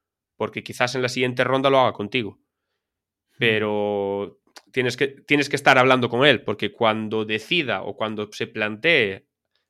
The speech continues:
Speaker 1: sacar una nueva R F P, ¿no? Una Request for Proposal al mercado, tiene que pensar en ti.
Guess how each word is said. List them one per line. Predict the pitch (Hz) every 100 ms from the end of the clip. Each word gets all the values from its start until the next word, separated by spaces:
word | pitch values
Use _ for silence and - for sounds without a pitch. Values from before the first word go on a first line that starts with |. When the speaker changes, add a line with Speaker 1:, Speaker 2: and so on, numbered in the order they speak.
| -
Speaker 1:
sacar | 113 - 123
una | 127
nueva | 123 120 120 113 113 110 110 - _
R | 123 120
F | 113 113
P, | - 170
¿no? | 127 185 127
Una | 101 104 104 107 104
Request | 107 107 123 117
for | - 110
Proposal | 120 139 143 131 92 101 _ _ _ _ _ _ -
al | 107 104
mercado, | 104 - 156 151 196 _ _ _ _ _ _ _ _ _ _ _ - _ _ _ _ _ _ _ _ _
tiene | - 175
que | 147
pensar | 123 113 110
en | 104
ti. | 160 -